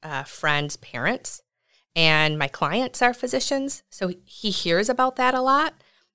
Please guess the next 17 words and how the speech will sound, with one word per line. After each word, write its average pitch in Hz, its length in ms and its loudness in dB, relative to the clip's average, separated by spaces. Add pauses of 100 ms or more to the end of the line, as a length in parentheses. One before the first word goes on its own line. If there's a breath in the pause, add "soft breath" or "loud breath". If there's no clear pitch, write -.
And 196 220 6
he 208 120 2
believes 196 340 2
his 190 160 0
wife 208 760 4
is 202 140 2
gonna 196 160 4
be 190 100 4
the 185 100 6
financial 180 360 2
planner. 165 480 2 (680)
And 202 160 4
he 220 120 6
always 208 300 6
says 185 240 4
to - 80 -2
me, 190 160 -2